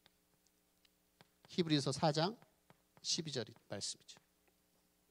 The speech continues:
그러면서 이 하나님의 말씀을 읽는 자와 듣는 자와 지키는 자가 복이 있다. 예.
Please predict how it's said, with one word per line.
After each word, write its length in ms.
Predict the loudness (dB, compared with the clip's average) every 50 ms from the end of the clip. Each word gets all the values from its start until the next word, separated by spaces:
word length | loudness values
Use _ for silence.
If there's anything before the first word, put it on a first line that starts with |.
| _ _ _ _ _ _ _ _ _ _ _ _ _ _ -20 _ _ _
그러면서 680 | 10 10 12 12 12 10 8 8 8 8 8 6 6 2 -4 -12 -20 -20 -20 -20 -20 _ _
이 180 | 0 4 6 6
하나님의 580 | 6 6 4 6 6 6 6 6 4 4 4
말씀을 580 | 4 4 4 4 2 0 0 0 0 0 0 -2 -6 -12 -20 _ -12 _
읽는 540 | 4 6 6 6 6 6 4 4 4 2 4
자와 340 | 8 10 10 10 10 8 6
듣는 460 | 4 4 2 2 4 4 2 2 2
자와 300 | 4 4 6 6 6 4
지키는 580 | 4 4 4 4 4 4 6 4 6 6 6 6
자가 200 | 6 6 6 6
복이 240 | 4 4 2 2 -4
있다. 400 | -8 -8 -10 -10 -10 -10 -16 _ _ _ _ _ _ _ _ _ _ _ _ _ _ _ _ _ _ _ _ _ _ _ _ _ _ _ _ _ -20 _ _ _ _ _ -20 _ _ _ _ -14
예. 100 | -14 -14